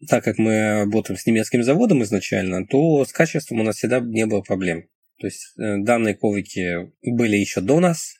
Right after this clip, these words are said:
Наши дорогие конкуренты, коллеги по цеху, скорее, это будет более верно действительно к ним,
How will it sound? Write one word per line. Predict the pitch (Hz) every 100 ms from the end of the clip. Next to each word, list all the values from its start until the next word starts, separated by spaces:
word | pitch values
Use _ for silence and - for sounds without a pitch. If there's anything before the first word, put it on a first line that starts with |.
| _
Наши | - 104 -
дорогие | 98 98 98 98 92 87 80
конкуренты, | - 104 - 107 101 98 85 -
коллеги | 85 113 104 101 90 92
по | -
цеху, | 87 - 87 -
скорее, | - - 85 80 82 87 _ - -
это | 85
будет | 85 82
более | 90 87
верно | 90 87 80
действительно | 82 - - 95
к | -
ним, | 87